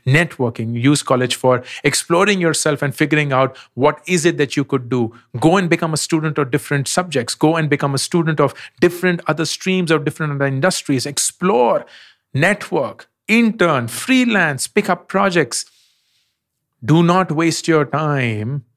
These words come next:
but just devote yourself to finding what next you wanna do. You have a choice. You're in a toxic relationship. You have a choice of walking out.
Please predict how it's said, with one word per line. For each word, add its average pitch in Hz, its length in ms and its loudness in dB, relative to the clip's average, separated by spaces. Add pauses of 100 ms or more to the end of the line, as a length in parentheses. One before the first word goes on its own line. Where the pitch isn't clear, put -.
(320)
but 135 160 2
just 127 220 0
devote 135 400 0
yourself 143 320 -2
to 127 100 -6
finding 131 480 -4
what 123 180 -2
next 123 240 -8
you 127 80 -4
wanna 127 200 -8
do. - 240 -14 (480)
You 165 120 2
have 190 200 2
a 185 100 -2
choice. - 520 -6 (320)
You're 175 220 4
in 175 100 -2
a 170 60 2
toxic 170 420 -2
relationship. 170 600 -2
You 160 100 4
have 160 160 2
a 156 60 -2
choice 165 320 -2
of 160 80 -6
walking 160 320 -4
out. - 280 -8